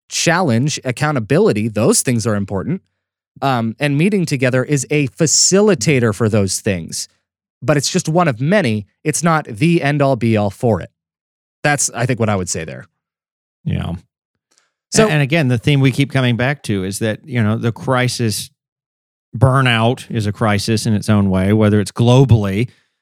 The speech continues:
Speaker 2: in the form of pandemic or individually, and projects or lack of hobbies or whatever, marriages, families, relationships, the crisis is a time for reflection,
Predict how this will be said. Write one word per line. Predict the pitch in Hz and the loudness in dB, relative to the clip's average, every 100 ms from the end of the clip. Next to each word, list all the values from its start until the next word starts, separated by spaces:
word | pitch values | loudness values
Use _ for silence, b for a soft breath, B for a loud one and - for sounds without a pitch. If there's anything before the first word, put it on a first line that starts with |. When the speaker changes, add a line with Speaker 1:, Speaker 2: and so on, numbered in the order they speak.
| _ _ _ - | _ _ _ -2
Speaker 2:
in | 117 | 0
the | 107 | 2
form | 123 113 | 2 2
of | 110 | 2
pandemic | - 113 107 107 110 | 2 2 2 2 0
or | 120 | 0
individually, | 117 110 95 117 110 104 98 104 113 | 0 -2 0 -4 -4 -6 -8 -6 -6
and | 90 87 - | -6 -10 -6
projects | 110 107 110 107 - | -2 -2 -2 -4 -2
or | 95 | -2
lack | 98 101 | 0 -2
of | 92 | -2
hobbies | 101 101 101 90 | -2 0 -2 -4
or | 90 | -6
whatever, | 95 98 95 101 | -8 -8 -6 -4
marriages, | 95 92 98 92 98 - | -4 -4 -4 -6 -8 -10
families, | _ - 95 95 92 92 - _ _ _ _ _ _ _ _ - - | _ -8 -6 -6 -6 -10 -12 _ _ _ _ _ _ _ _ -20 -14
relationships, | 147 113 131 151 117 - 110 - | -8 -4 -2 -2 -4 -4 -8 -6
the | 117 | -8
crisis | - 127 127 - 120 120 | -4 -2 -2 0 -2 -2
is | 104 | -4
a | 104 | -4
time | 117 117 113 101 | -2 0 0 -2
for | - 107 107 104 | -4 0 0 0
reflection, | 101 92 120 113 - 120 110 | -2 -2 0 -2 0 0 2